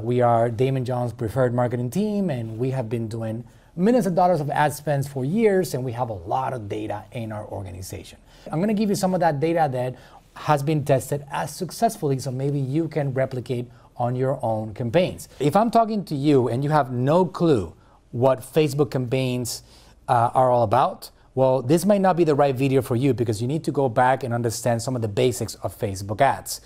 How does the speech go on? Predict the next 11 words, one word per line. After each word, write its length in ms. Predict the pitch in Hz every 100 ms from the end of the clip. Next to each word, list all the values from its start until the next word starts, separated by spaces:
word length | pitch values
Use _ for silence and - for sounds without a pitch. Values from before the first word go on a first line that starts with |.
| - - -
There's 140 | 113
something 260 | - 131 139
called 160 | 139
the 60 | 117
Facebook 540 | - 131 127 127 107
Business 320 | 113 139 135
Manager. 400 | 127 160 135 95 -
Hopefully 440 | - 135 143 147
you 380 | 139 131 139 143
are 240 | 131 131 -
educated 500 | 185 175 - 123